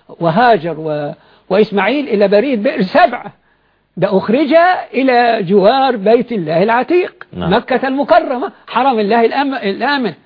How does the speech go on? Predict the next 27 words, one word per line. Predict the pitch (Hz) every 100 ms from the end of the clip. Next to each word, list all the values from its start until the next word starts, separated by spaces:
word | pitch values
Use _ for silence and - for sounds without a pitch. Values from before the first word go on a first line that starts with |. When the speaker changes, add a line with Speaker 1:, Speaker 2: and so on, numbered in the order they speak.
| _ _ 214
Speaker 1:
دي، | 190 180 233
دي | 185 214 160 -
نمرة، | 202 240 208 214 170 190
نمرة | 180 233 214
ثلاثة، | - 190 185 156 160 - _ _ _ _ 170
إن | 226
إبراهيم | 208 185 226 254
لم | 208 180
يكن | 226 233
يهوديا | 175 147 147 180 190
ولا | 208 233
نصرانيا، | 247 - 285 311 339 -
ولكن | 170 208 190
كان | 180 202
حنيفا | 190 127 147 185
مسلما. | 214 - 359 311 - _ _ _ - 180 - _ _ -
المعلم | 143 208 175 294 349 330
الرابع، | 247 285 254 240 240 _ _ _ -
إنه | 208 220
كان | 285
بيقول | 277 277 320
إنه | 285 262
هو | 277
أحد | 311 - 247
أبناء | 247 220 294 262
الملوك | 247 277 311 302
الساميين | 226 - 262 247 240 247 294